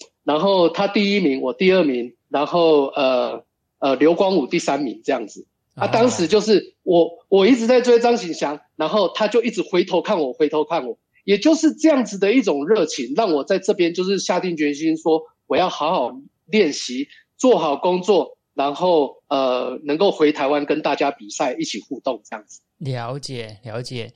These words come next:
Speaker 2: 那想必因为比如说一位台湾人或是华人初来乍到到加拿大，应该会有所谓的文化冲击，就是 culture shock 嘛。然后在饮食上、
Speaker 1: 嗯。
Speaker 2: 生活上、习惯上啊，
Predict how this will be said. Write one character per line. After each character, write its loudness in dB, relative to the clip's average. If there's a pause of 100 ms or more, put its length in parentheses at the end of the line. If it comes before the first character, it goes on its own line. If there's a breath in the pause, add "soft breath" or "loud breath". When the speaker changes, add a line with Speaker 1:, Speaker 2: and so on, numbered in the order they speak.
(480)
Speaker 2:
那 -12
想 -6
必 -10
因 -8
为 -10
比 -12
如 -8
说 -10 (220)
一 -10
位 -8
台 -14
湾 -10
人 -10
或 -10
是 -14
华 -10
人 -14 (300)
初 -12
来 -4
乍 -12
到 -10
到 -10
加 -14
拿 -10
大， -10 (240)
应 -8
该 -6
会 -4
有 -4
所 -10
谓 -4
的 -10
文 -4
化 -6
冲 -8
击， -10
就 -10
是 -10
culture -8
shock -8
嘛。 -14 (460 soft breath)
然 -8
后 -8
在 -8
饮 -4
食 -8
上、 0
Speaker 1:
嗯。 2
Speaker 2:
生 -8
活 -4
上、 -6
习 -8
惯 -6
上 -8
啊， -10